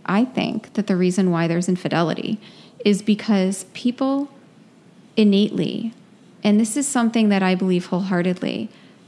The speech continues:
we need to, to do what's best for us in every single moment. It doesn't matter if you're a mother or you're a husband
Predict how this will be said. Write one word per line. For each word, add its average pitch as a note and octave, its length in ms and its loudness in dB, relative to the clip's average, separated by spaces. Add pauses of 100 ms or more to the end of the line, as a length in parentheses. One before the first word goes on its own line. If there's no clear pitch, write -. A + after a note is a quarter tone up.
(120)
we A#3+ 260 4
need D4 220 2
to, A#3 120 -2 (280)
to - 120 -4
do A3+ 240 2
what's G#3 200 0
best F#3+ 260 0
for - 300 -10
us F#3 280 0
in F#3 220 -2
every G3 500 -2
single F#3+ 560 -2 (120)
moment. E3+ 360 0
It G#3 80 -6
doesn't G#3 320 0
matter F#3+ 360 0 (260)
if - 160 -8
you're F#3 140 0
a - 120 -2
mother F#3+ 520 0 (380)
or D#3+ 340 -4 (180)
you're F3 260 -4
a - 100 -10
husband G3+ 720 -2